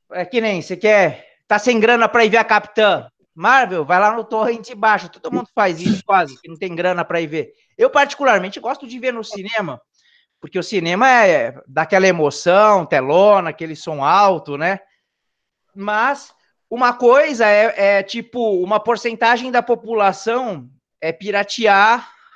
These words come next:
a Marvel e a D C Comics. Outra coisa é um, um autor independente aí que tá suando e lutando pra conseguir as coisas, coloca a H Q dele aí, vai um cara dar uma pirateada, mesmo que ela seja legal,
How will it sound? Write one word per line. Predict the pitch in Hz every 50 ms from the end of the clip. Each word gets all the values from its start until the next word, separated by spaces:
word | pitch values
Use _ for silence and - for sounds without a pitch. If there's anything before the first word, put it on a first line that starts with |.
| _ - -
a | - 180
Marvel | 180 175 185 208 240 262 269 226 269 269 277 277 269 _ _ _ _ _ _ _ _ _ _
e | 165 196
a | 208 214
D | 190 208
C | 196 - 269
Comics. | - - 247 233 220 190 165 139 - - -
Outra | - 208 208 226 208 202
coisa | - 214 220 247 294 269 208 170 165 143 - _ _ _ _ _ _ _ _ -
é | 202 196 208 208 208
um, | 214 220 220 214 214 202 147 135 175 196
um | 196 175 175 170 165 180 _ -
autor | - 190 202 220 214 - 277 254 240
independente | 247 226 208 233 - - - 247 208 190 208 226 233 226 202 - 240
aí | 202 202 214 226 214
que | - 202 190
tá | - 214 214 202 - - - _ _ _
suando | - - - 262 240 214 214 240 269 262 247 233 196 208
e | 220 208
lutando | 214 214 208 214 233 226 233 226 226 220
pra | - 214
conseguir | 214 - 233 226 233 - 233 214 190 220
as | 208 202 -
coisas, | - 220 240 247 247 226 - - _ _ _ _ _ _ _ _ _ _ _ _ _
coloca | - 220 220 214 220 240 233 233
a | 226
H | 208 220 226 214
Q | 220 233 233
dele | 214 170 180 208 220 220 220 208
aí, | 202 196 202 226 254 269 254 _ _ _ _ _ _ _
vai | 160 190
um | 202 214 220
cara | 214 220 220 226 226 226 220
dar | 226 220
uma | 226 220
pirateada, | 220 - 220 214 208 214 214 - 226 208 220 208 208 208
mesmo | 208 226 240 247
que | 247 254
ela | 240 240 240
seja | 233 - 240 220 202 220
legal, | 208 208 202 160 - 202 226 254 233 190 147 - _ _